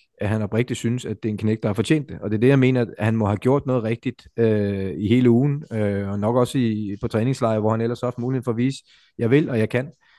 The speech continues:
Øh, men det betyder ikke, at han er en af de bedste. Men det betyder, at han har i hvert fald indstillingen, og træneren er overbevist om det.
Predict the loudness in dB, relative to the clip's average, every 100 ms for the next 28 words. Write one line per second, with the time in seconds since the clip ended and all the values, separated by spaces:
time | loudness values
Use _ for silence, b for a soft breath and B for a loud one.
0 | b b -6 -2 0 0 -2 -6 -10 -12
1 | -4 -2 -2 -2 -2 2 4 4 4 0
2 | -2 -2 -2 -4 -4 -12 _ -8 -6 -6
3 | 0 6 6 6 4 2 0 2 2 2
4 | 0 0 -2 -4 -2 0 2 2 0 -4
5 | -8